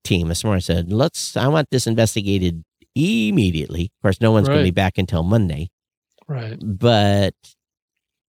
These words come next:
Speaker 1: he indicated that some of us might be counting this nefarious activity that he's suggesting. So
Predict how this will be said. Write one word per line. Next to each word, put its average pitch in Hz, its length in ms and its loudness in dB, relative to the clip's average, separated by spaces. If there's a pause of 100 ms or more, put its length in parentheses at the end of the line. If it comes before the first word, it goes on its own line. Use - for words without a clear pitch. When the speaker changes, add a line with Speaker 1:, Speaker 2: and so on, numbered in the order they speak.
(100)
Speaker 1:
he 117 300 0
indicated 113 580 0
that 98 120 -2 (280)
some 147 260 2
of 123 120 2
us 110 180 0
might 120 220 -2
be 98 180 -6
counting 92 920 -2 (920)
this 117 240 0
nefarious 117 760 2 (100)
activity 98 600 -2
that 80 220 -8
he's 87 240 -10
suggesting. - 680 -10
So 90 720 -2